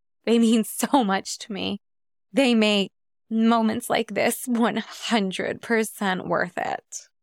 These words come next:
So how do we push through moments that feel like epic failure? Whew. First, I give myself a moment to step back, feel the feelings, wash my face. Second,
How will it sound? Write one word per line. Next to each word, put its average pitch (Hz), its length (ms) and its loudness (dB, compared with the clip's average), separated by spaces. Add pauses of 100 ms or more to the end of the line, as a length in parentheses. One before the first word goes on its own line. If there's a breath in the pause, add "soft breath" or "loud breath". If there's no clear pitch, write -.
(380)
So - 200 -2
how 240 160 2
do 285 80 0
we 294 120 -2
push 247 260 -6
through 254 300 -2
moments 202 460 -6
that - 180 -10
feel 208 200 -8
like 190 220 -8
epic 180 280 -10
failure? 175 580 -10 (460)
Whew. 339 260 4 (520)
First, - 580 -2 (460)
I 202 640 0 (280)
give 233 200 -2
myself 240 360 0
a 240 60 -2
moment 214 260 -2
to 220 80 -8
step - 260 -8
back, 240 460 -8 (500)
feel 214 200 0
the 214 80 -6
feelings, 233 880 -4 (420)
wash 208 300 0
my 220 80 -4
face. 254 580 -2 (640)
Second, 226 720 -4